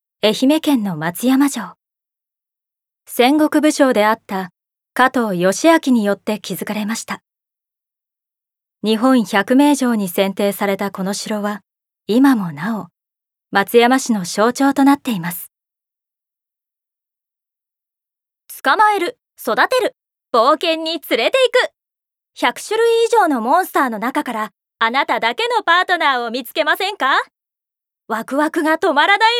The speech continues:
アプリゲーム。ハピモンワールド。今すぐ検索。静かな水の世界へようこそ。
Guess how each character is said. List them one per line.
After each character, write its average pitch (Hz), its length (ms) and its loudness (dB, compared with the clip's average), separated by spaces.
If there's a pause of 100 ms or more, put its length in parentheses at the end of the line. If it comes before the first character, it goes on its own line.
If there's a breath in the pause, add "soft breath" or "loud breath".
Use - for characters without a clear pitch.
(100)
ア 453 40 -2
プ 480 100 -2
リ 453 40 -2 (320)
ゲ 415 60 -4
ー - 40 -4
ム。 - 60 -18 (720)
ハ 240 140 -2
ピ 339 120 -6
モ - 20 -8
ン 494 240 0
ワ 480 60 0 (120)
ー 440 80 -2
ル 277 140 -2
ド。 - 40 -20 (420)
今 349 260 -4
す 311 100 -6
ぐ 202 140 -8
検 269 220 -2
索。 480 120 -2 (3250)
静 277 380 -2
か 262 140 -6
な 220 140 -6
水 208 260 -2
の 311 140 4
世 370 160 -2
界 320 280 2
へ 226 140 -2
よ 233 200 2
う 349 40 0
こ 349 120 -4
そ。 262 220 -8